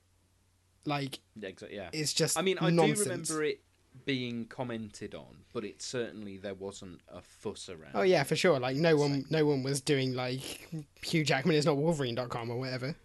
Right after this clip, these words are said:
Speaker 2: Yeah.
Speaker 1: So, and, like, even, even, like, Matt Murdock, like, he's, you know,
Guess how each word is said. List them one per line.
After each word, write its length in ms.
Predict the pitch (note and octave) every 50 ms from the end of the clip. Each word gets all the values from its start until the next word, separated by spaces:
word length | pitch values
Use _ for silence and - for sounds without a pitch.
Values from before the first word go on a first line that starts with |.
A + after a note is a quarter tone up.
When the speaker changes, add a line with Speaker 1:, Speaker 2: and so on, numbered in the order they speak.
| - _ _ - - - - - -
Speaker 2:
Yeah. 180 | A2+ G#2 F#2 - D#2+ - - - - -
Speaker 1:
So, 420 | - - E3 D3+ D3+ D#3 D#3 D#3 - - _ -
and, 160 | - E3+ F3+
like, 300 | F3 F3 F3 F3+ F3 -
even, 640 | G#3 G#3+ G#3 F#3+ G#3 G3+ G3+ F#3+ F3+ F3+ F#3 G3+ - - _ _ _ _ _ _ _ -
even, 200 | G3+ G#3 G3 G3+
like, 140 | F#3+ F#3+ F#3+
Matt 220 | F#3+ G3 F#3+ D3+
Murdock, 540 | E3 F#3 G3 F#3+ D3 B2 G#2+ G#2 A#2 - -
like, 240 | D3 C3+ C3+ C3+ C3+ -
he's, 800 | - - D3 - F#3 F3 F3 F3+ E3 C#3+ - - - - - - - - - - -
you 80 | E3
know, 200 | D#3+ D#3 C3 A#2